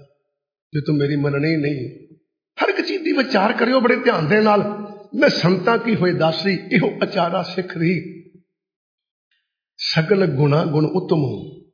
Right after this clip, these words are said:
ਭਰਤਾ ਦੂਰ ਨਾ ਪਿਖਰੀ। ਧਿਆਨ ਦਿਓ, ਭਰਤਾ ਖਸਮ, ਪਰਮਾਤਮਾ, ਅਕਾਲ ਪੁਰਖ, ਦੂਰ ਨਾ ਪਿਖਰੀ।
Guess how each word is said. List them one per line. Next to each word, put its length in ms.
ਭਰਤਾ 640
ਦੂਰ 440
ਨਾ 100
ਪਿਖਰੀ। 480
ਧਿਆਨ 220
ਦਿਓ, 100
ਭਰਤਾ 280
ਖਸਮ, 380
ਪਰਮਾਤਮਾ, 640
ਅਕਾਲ 260
ਪੁਰਖ, 460
ਦੂਰ 360
ਨਾ 120
ਪਿਖਰੀ। 520